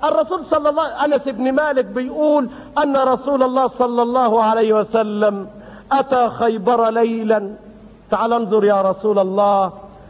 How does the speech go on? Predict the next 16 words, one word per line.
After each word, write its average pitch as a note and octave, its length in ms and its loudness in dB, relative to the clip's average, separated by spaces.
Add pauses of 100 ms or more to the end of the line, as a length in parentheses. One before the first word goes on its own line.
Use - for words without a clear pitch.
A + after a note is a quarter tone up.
(360)
أتى B3+ 340 2
خيبر A3+ 480 0
ليلا، A3 460 0 (160)
خيبر A3+ 520 0 (220)
اليهود، A3 640 2 (520)
وكان A#3+ 520 2
إذا A#3+ 540 0
أتى A#3 340 0
قوما G#3+ 360 0
بليل F#3+ 760 -2 (540)
لا A#3+ 300 4
يقربهم A#3+ 840 0 (140)
حتى A#3+ 340 -2
يصبح، E3 540 -2 (640)
ما F#3 120 4
يقربهمش G3+ 840 0